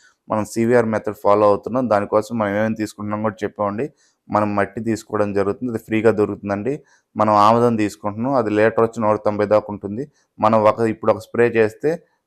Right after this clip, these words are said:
మధ్యలో ఇంకో స్ప్రే చేయకుండా ఆ తర్వాత స్ప్రే చేస్తాం కాబట్టి మొత్తం మీద మనం ఆరు, ఆరు నుంచి ఏడు స్ప్రేలు చేస్తే మనం సుమారు ఒక మూడు నుంచి నాలుగు స్ప్రేలు మాత్రం ఆముదం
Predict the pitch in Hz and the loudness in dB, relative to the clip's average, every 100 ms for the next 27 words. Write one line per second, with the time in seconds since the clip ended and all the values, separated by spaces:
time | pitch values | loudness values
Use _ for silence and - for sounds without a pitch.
0 | 107 107 123 123 110 113 - 117 107 110 | -2 0 2 2 2 0 2 -2 0 -2
1 | 127 117 - 107 113 113 - - 110 101 | 2 2 2 2 2 -2 -6 -2 0 0
2 | 98 110 104 101 101 147 180 _ _ _ | -2 -4 0 0 0 -6 -12 _ _ _
3 | 110 110 - 135 135 131 117 110 113 87 | -4 -2 -2 -2 0 0 4 6 6 6
4 | 107 113 113 123 127 139 117 107 - 120 | 6 6 4 -4 -4 2 2 2 0 2
5 | 120 107 104 135 127 117 113 117 127 120 | 2 0 -2 -4 -4 -4 -2 0 0 0
6 | 110 117 117 117 120 120 127 113 113 - | -4 -4 -2 -4 -4 -4 -2 -2 -4 -4
7 | 117 117 113 123 123 113 113 | -4 0 -2 0 0 0 -2